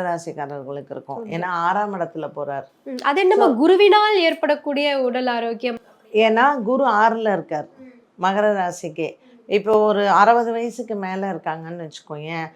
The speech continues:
Speaker 1: அவங்களுக்கெல்லாம் வயிறு சம்பந்தப்பட்ட பிரச்சனைகள்லாம் வரும். ஏன்னா குரு வந்து நம்மளுடைய உடம்புல வந்து லிவர் பகுதின்னு சொல்றோம் பாத்தியா, வயிற்று பகுதியை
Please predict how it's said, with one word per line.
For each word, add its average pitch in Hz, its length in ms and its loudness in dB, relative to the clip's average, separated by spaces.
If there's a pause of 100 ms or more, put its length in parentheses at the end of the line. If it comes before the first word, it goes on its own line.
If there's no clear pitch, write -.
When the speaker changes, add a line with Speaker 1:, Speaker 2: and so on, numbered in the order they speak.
(180)
Speaker 1:
அவங்களுக்கெல்லாம் 202 680 -2
வயிறு 214 360 -2
சம்பந்தப்பட்ட 175 680 -10
பிரச்சனைகள்லாம் 156 880 -10
வரும். 143 280 -10 (440)
ஏன்னா 202 260 -2
குரு 220 220 0 (100)
வந்து 208 280 -4
நம்மளுடைய 170 520 -6 (100)
உடம்புல 185 480 -4
வந்து 156 280 -6 (500)
லிவர் 202 480 0 (240)
பகுதின்னு 180 500 -6
சொல்றோம் 175 260 -10
பாத்தியா, 190 260 -8
வயிற்று 202 440 -4
பகுதியை 170 600 -4